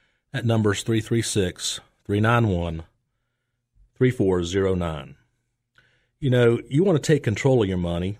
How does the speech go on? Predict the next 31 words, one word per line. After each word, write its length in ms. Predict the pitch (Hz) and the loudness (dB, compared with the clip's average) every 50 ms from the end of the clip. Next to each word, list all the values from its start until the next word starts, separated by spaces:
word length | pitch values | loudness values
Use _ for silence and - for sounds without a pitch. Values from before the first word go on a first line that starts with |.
| - | -6
and 160 | 104 107 120 156 | -2 0 2 2
your 80 | 147 | 2
retirement, 560 | 143 139 - 127 110 90 87 87 87 101 98 - _ _ - | 2 0 0 -2 -4 -4 -4 -4 -6 -8 -10 -12 _ _ -8
and 140 | 101 101 107 | -4 -4 -2
you 80 | 113 | -4
think 260 | 127 - 143 131 127 - | -2 -2 -2 -2 -2 -4
you've 120 | 131 - | -6 -6
got 140 | - 113 101 | -4 -4 -4
a 60 | - | -4
pretty 240 | - - - 156 160 | -6 -4 -2 -2 0
good 200 | 147 165 160 127 | 2 2 2 2
handle 380 | 131 160 151 147 139 113 98 | 2 2 2 2 2 0 0
on 200 | 87 78 73 73 | -2 -4 -6 -10
it. 100 | 67 - _ _ _ _ _ _ _ _ _ _ _ _ _ _ _ | -14 -20 _ _ _ _ _ _ _ _ _ _ _ _ _ _ _
But, 240 | 104 107 - - - | -8 -6 -6 -6 -4
you 80 | 110 117 | -2 0
know, 360 | 131 143 143 139 139 135 139 - - _ _ | 2 2 2 2 0 0 -4 -8 -18 _ _
you're 140 | - 104 104 | -6 -2 -2
missing 300 | 127 143 135 - 135 123 | 0 0 0 0 -2 -2
some 160 | - 113 104 | -2 -4 -4
pieces 420 | - - 135 131 - 135 123 - - | -2 0 0 0 0 0 -2 -2 -2
to 120 | - 107 | -4 -6
the 80 | 101 92 | -6 -6
puzzle, 480 | - - 117 101 95 85 80 71 - - _ _ _ _ _ _ _ - - - _ _ | -4 -2 -2 -2 -2 -2 -6 -10 -14 -18 _ _ _ _ _ _ _ -20 -20 -20 _ _
and 140 | - 87 95 | -6 -2 0
this 180 | 117 135 131 - | 0 2 2 0
is 160 | 131 - - | -2 0 2
where 160 | 127 120 113 | 2 2 2
we 120 | 113 110 101 | 2 0 -2
can 180 | - 107 95 | -4 -4 -6
help. 340 | 85 95 87 76 73 - _ | -6 -6 -8 -10 -10 -16 _